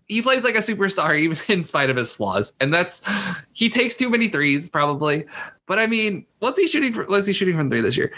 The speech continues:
He's shooting thirty-nine point five percent from three this year on three point six attempts a game. That's pretty good for Miles Bridges. Shooting forty-four percent from the field. He's just doing everything that the, that the Hornets are asking him to, and being the,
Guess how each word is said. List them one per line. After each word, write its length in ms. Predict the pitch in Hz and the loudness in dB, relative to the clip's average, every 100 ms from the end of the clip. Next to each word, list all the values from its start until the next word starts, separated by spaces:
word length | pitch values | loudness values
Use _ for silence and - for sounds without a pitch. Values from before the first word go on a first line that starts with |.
| - | -4
He's 120 | 381 | -2
shooting 240 | 415 440 - | 2 0 0
thirty-nine 460 | 330 330 294 277 | 0 2 2 2
point 200 | 269 254 | 0 0
five 160 | 226 226 | 0 0
percent 260 | 214 214 175 | 0 -2 -2
from 120 | 156 | -2
three 180 | 156 202 | 0 0
this 160 | 139 | 0
year 200 | 127 - _ _ _ _ _ _ _ _ - | -4 -8 _ _ _ _ _ _ _ _ 0
on 220 | 247 240 | 0 0
three 220 | 262 302 | 0 0
point 240 | 262 254 240 | 0 0 0
six 140 | 247 | -2
attempts 260 | 226 214 202 | 0 0 0
a 60 | |
game. 180 | 160 180 | 0 2
That's 200 | 175 - | 0 -2
pretty 400 | - - 339 427 | -8 -2 0 0
good 200 | - 311 | 0 0
for 100 | - | 0
Miles 260 | 214 220 208 | 0 0 0
Bridges. 480 | 294 320 277 - - - - - - _ | 0 -2 -2 -6 -14 -20 -16 -14 -14 _
Shooting 340 | - 311 302 | -2 0 0
forty-four 420 | - 233 262 247 247 | 0 0 0 0 -2
percent 260 | 240 233 | 0 0
from 120 | 202 | 0
the 100 | 208 | -2
field. 400 | 180 175 202 202 - - - - - - - _ | -2 0 0 0 -6 -18 -16 -16 -20 -20 -20 _
He's 340 | - - 294 311 | -16 -2 0 2
just 200 | 311 185 | 0 0
doing 280 | 190 208 196 | 2 2 0
everything 480 | 165 175 180 185 175 | 0 0 0 2 0
that 140 | 151 | 0
the, 240 | 151 151 - _ - _ _ _ _ _ _ | 0 -2 -6 _ -20 _ _ _ _ _ _
that 140 | 170 170 | -2 0
the 80 | |
Hornets 340 | 156 160 156 - - | 0 0 -2 -4 -2
are 140 | 135 | 0
asking 320 | 123 131 135 | 2 0 -2
him 100 | 123 | -2
to, 280 | 117 113 98 | 0 -2 0
and 240 | - 135 127 | 0 0 2
being 300 | 170 170 - 135 | 0 0 -4 -6
the, 260 | 131 143 | -2 -2